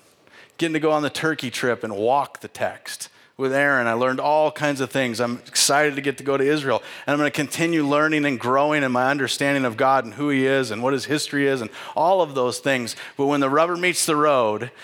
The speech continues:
and it comes down to the, "What do I really know? What, what's God really taught me from spending time in his word?" The thing above all things that sticks out to me,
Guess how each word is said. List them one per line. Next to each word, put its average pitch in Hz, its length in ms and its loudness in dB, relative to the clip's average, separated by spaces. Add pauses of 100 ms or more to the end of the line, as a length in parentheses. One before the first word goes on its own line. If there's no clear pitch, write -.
(180)
and 135 160 0
it 131 240 -4
comes 175 300 0
down 151 320 2
to 151 100 0
the, 127 160 2
"What 139 200 2
do 160 120 2
I 147 120 4
really 143 340 2
know? 123 560 2
What, 135 260 -2
what's 160 240 0
God 143 420 2
really 139 280 0
taught 135 440 -2
me 120 160 -6
from 110 220 -10
spending 131 400 -2
time 131 320 0
in 120 60 0
his 104 180 -2
word?" 113 420 0 (220)
The 139 140 -2
thing 175 320 0
above 143 340 2
all 156 320 4
things 143 480 -2
that 127 140 -2
sticks - 340 -2
out 135 240 2
to 127 80 -8
me, 123 340 -2